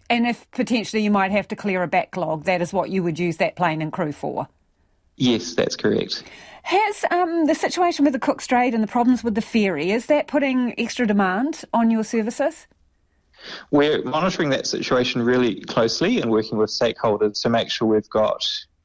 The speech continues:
Speaker 2: plenty of capacity between the two islands. We appreciate this is an evolving situation, and also that customers aren't necessarily just travelling between Wellington and Picton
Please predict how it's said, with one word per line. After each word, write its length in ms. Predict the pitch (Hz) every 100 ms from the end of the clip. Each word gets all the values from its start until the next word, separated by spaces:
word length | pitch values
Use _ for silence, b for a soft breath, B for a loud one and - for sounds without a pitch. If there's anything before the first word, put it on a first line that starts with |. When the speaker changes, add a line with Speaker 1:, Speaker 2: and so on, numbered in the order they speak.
| _
Speaker 2:
plenty 320 | - 117 110
of 100 | 113
capacity 580 | - - 113 110 - 139
between 360 | 147 120 123 110
the 60 |
two 260 | 104 120 107
islands. 440 | 107 113 156 208
We 120 | - 113
appreciate 560 | - 131 - 120 -
this 180 | 107 -
is 100 | 104
an 80 | 113
evolving 500 | 98 113 110 110 107
situation, 920 | - - - 110 107 - 107 104 107 - B B B B B -
and 140 | 117
also 380 | 143 151 175 139
that 200 | 117 -
customers 800 | 131 120 - 113 107 107 - - _ b _ _
aren't 260 | - 117 104
necessarily 600 | 123 - 110 127 113 110
just 220 | 107 -
travelling 360 | - 117 104 107
between 380 | 98 - 113 107
Wellington 500 | 104 104 104 - 101
and 180 | 101 -
Picton 400 | - - 185